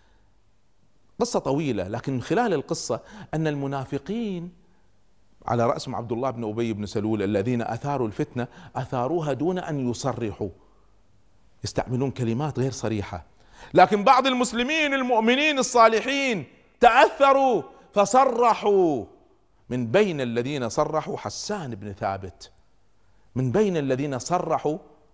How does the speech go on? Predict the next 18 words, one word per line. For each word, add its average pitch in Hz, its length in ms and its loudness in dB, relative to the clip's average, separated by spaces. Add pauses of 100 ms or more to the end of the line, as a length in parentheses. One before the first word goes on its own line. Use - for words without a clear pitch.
(240)
حمنة 147 640 -2 (480)
بنت 135 280 -4 (440)
جحش - 500 -2
أخت - 260 -8
زينب 185 380 -4
بنت 135 220 -12
جحش، 135 460 -12 (920)
ومن 104 340 -2
بين 135 300 0
الذين 107 580 -4
صرحوا 156 540 -2 (420)
مصطح - 680 -4 (340)
ابن 170 400 -2
أثاثة، 139 460 -2 (440)
مصطح - 340 -4
ابن 113 160 -4
أبي 113 240 -2
مصطح - 560 -6